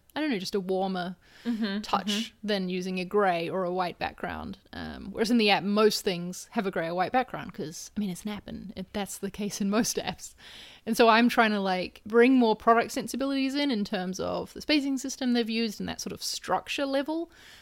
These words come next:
Speaker 1: but also trying to feed back as well and get more of the brand in the app is a goal with this project.
Speaker 2: Yeah. Yeah, it's tricky. I remember when we were trying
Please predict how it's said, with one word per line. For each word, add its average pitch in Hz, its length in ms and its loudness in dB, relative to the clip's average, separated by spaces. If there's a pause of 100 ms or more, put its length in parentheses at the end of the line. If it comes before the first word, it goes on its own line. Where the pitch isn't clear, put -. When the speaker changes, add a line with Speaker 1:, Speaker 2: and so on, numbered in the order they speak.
(100)
Speaker 1:
but 202 280 2
also 247 320 4
trying 214 180 -2
to 185 60 -4
feed 180 200 -4
back 170 240 -2
as - 140 -12
well - 260 -10 (200)
and 135 500 -10
get - 160 2
more 170 260 -6
of 165 120 -10
the 180 60 -10
brand 165 440 -8
in 214 140 -4
the 170 100 -8
app 160 260 -12
is 185 140 -8
a 180 60 -6
goal - 340 -10
with - 160 -12
this 220 120 -14
project. - 580 -16 (140)
Speaker 2:
Yeah. 190 360 -2 (1000)
Yeah, 214 240 8
it's 214 180 -4
tricky. 220 380 -2
I 185 80 0
remember 214 400 2
when 208 240 0
we 196 160 0
were 202 120 0
trying 190 600 -4